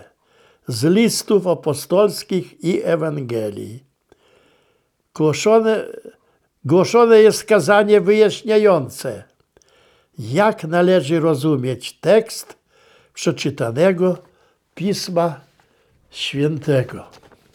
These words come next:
Liturgia wiernych przeznaczona jest dla wiernych ochrzczonych.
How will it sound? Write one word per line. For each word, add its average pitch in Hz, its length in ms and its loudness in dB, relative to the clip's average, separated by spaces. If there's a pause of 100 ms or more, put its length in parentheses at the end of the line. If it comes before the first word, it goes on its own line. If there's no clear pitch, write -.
(360)
Liturgia 220 800 2
wiernych 147 960 0 (840)
przeznaczona 190 720 0
jest 202 280 4
dla 180 200 2
wiernych 208 640 2 (240)
ochrzczonych. 170 1160 -2